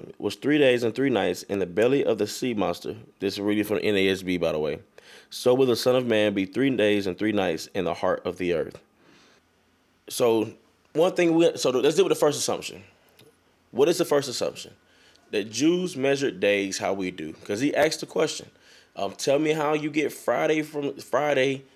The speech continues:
to Sunday being three days and three nights." You know what I'm saying? 'Cause, you know, we, we go from midnight to midnight, from the morning to morning. That's how we do our days. And so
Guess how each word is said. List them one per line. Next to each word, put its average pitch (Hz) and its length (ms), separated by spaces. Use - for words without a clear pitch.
to - 100
Sunday 139 440
being 123 340
three 147 240
days 131 460
and 143 520
three 147 220
nights." 143 540
You 117 100
know 120 80
what 117 60
I'm - 40
saying? 117 120
'Cause, 113 160
you 147 80
know, 127 160
we, 113 460
we 123 100
go 127 140
from 98 260
midnight 113 420
to - 100
midnight, 110 500
from 90 280
the 85 180
morning 139 540
to 110 120
morning. 104 380
That's 95 180
how 123 140
we 120 160
do 117 220
our 98 200
days. 98 500
And 95 120
so 95 340